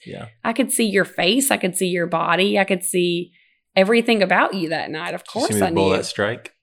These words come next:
Speaker 2: No, you were standing, getting your shoes, actually talking to my roommate. You were talking to Chrissy.
Speaker 1: <laughs>
Speaker 2: Yeah. Like, I,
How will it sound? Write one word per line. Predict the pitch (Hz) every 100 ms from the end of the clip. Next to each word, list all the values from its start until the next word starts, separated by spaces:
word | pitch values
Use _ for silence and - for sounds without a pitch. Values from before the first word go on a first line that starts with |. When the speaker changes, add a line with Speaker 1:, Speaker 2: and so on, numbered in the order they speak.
| _ -
Speaker 2:
No, | 254 294
you | 233 226
were |
standing, | 208 - 202 240 269 285 302 - _ - - - 175
getting | 220 262 254
your | 294
shoes, | - - 208 190 190 185 -
actually | 190 202 240
talking | 226 202 208 202
to | 202
my | 185
roommate. | 190 185 180 87
You | 180
were |
talking | 180 196 226
to |
Chrissy. | 233 320 - - - _ -
Speaker 1:
<laughs> | - - 339 - -
Speaker 2:
Yeah. | 254 302 - - _ _ -
Like, | 180 -
I, | 214 262